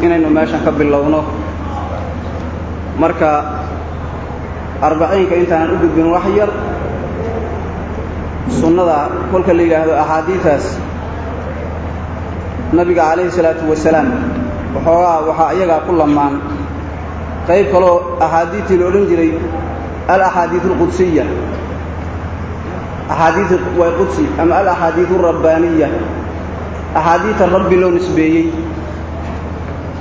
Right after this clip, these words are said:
Marka, xadiisul qudsi, al-axaadiisul qudsiya waa waxyi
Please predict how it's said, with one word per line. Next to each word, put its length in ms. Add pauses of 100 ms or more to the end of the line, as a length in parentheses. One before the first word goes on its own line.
(800)
Marka, 320 (2250)
xadiisul 480
qudsi, 320 (1040)
al-axaadiisul 720
qudsiya 440 (1800)
waa 160
waxyi 320